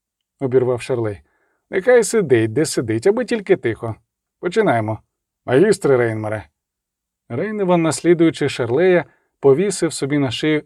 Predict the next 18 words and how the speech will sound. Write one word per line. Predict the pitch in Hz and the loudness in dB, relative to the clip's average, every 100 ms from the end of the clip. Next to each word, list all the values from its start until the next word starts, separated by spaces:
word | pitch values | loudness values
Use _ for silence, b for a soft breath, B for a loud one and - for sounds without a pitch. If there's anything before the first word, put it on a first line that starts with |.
| - | -2
єпатрахиль, | 147 143 147 - 160 - 85 - _ _ _ _ | -2 -2 -6 -8 -8 -8 -10 -12 _ _ _ _
склав | - 147 113 95 | -4 0 0 2
руки, | 202 214 208 202 180 _ | 2 2 2 2 0 _
схилив | - - 202 240 | -2 2 2 0
голову. | 120 117 120 131 120 _ _ _ _ _ _ | -4 -2 -2 -4 -8 _ _ _ _ _ _
Він | 151 175 170 - | 0 0 0 -4
не | 156 | -4
знав, | 123 123 76 | -4 -6 -8
прикидається | - 143 135 147 170 190 170 - | -2 -2 0 4 4 4 2 -4
Шарлей | 131 135 117 156 135 | -4 -4 -2 -2 -4
чи | - 117 | -8 -6
ні, | 196 180 - _ _ _ _ | -6 -8 -12 _ _ _ _
але | - 214 208 | -6 0 0
сам | - 208 233 | 2 0 2
молився | 226 190 175 202 - 175 | 2 4 4 2 2 0
щиро | - 147 170 165 | 0 0 2 2
і | 147 | 2
гаряче. | 127 156 127 - - | 2 2 0 -2 -18